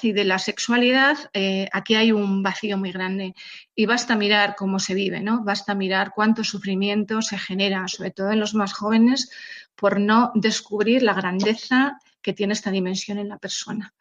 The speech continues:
Y siempre me han gustado los jóvenes, Manuel. <laughs>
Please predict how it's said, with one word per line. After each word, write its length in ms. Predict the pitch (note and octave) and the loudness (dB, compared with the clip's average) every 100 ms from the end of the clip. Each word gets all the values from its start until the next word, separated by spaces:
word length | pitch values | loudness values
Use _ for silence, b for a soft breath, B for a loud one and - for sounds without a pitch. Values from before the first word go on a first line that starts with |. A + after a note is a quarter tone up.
| B B B B B _ | B B B B B _
Y 440 | - G#3+ G#3 G#3 G#3+ | 0 4 4 4 4
siempre 360 | - C4 D4 | 4 2 4
me 140 | C4 A3+ | 6 6
han 120 | A3 | 4
gustado 340 | G3 - G3+ | 0 -2 -2
los 160 | G3 F#3 | -2 -4
jóvenes, 400 | - A3 F#3+ F3+ | -2 -2 -2 -4
Manuel. 360 | G3 G3+ G#3+ - | -4 -2 -2 0
<laughs> 640 | - - - G3 B3+ - | 2 2 2 0 0 -2